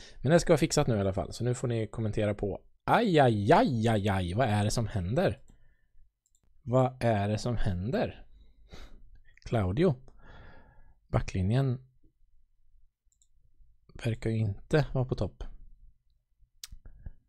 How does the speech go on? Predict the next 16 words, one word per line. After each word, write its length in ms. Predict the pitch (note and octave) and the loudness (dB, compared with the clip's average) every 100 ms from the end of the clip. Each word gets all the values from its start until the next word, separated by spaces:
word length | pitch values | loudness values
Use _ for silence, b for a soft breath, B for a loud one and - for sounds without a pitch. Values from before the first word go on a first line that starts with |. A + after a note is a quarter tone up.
| _ _ _ _ - - _ - _ _ _ - - - _ _ - - - - - - | _ _ _ _ -20 -20 _ -20 _ _ _ -20 -20 -20 _ _ -20 -20 -20 -20 -20 -12
Var 180 | G#2 G#2 | -4 -2
det 60 | G#2+ | -2
för 100 | - | -2
att 80 | |
jag 100 | A#2+ | 0
sa 120 | - G2 | 0 0
att 60 | |
de 140 | F#2 F#2+ | -2 -4
skulle 180 | F#2+ | -2
hålla 180 | G2+ G#2 | 0 0
tillbaka 440 | G2 G#2 F#2 - - | 0 0 -2 -4 -6
sina 220 | A2+ G#2 | -4 -4
känslor 720 | - A2+ F#2+ - A#2 G2 - - | -2 -2 -4 -4 -2 -2 -4 -8
i, 280 | G2+ G2 G2+ - _ _ - _ _ _ - | -6 -6 -8 -18 _ _ -20 _ _ _ -8
i 80 | F#2+ | -2
början? 360 | F2+ F2+ G2+ | 0 0 -2